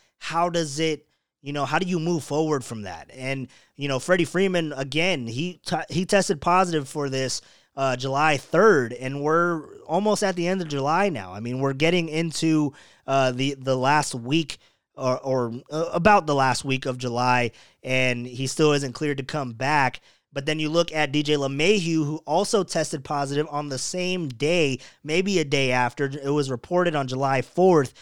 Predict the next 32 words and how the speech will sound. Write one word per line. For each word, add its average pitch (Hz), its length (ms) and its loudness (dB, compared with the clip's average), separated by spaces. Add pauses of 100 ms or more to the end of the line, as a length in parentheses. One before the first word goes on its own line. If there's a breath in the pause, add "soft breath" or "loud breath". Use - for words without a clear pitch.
(200 soft breath)
that 143 120 -4
D 151 120 2
J 139 120 2
LeMahieu 135 480 0
for 139 120 -8
the 123 100 -4
Yankees 135 500 -2
tested 143 360 -6
positive 135 440 -2
for 117 100 -12
covid, 143 480 2 (300 soft breath)
but 131 120 -4
he's 180 180 -2
set 160 260 -2
to 156 140 -2
rejoin 143 600 -2
the 180 80 -2
Yankees 131 640 -4 (280 soft breath)
this 131 300 -4
week. 120 500 0
So, 131 440 0 (340 soft breath)
um, 127 540 0
it's, - 400 -4 (220)
it, - 220 -4
it's 196 220 0
a, 214 180 -2
it's - 120 -2
a 220 60 0
toss-up. 196 520 0
I 127 60 -10
mean, 143 180 -6
everyone 185 560 0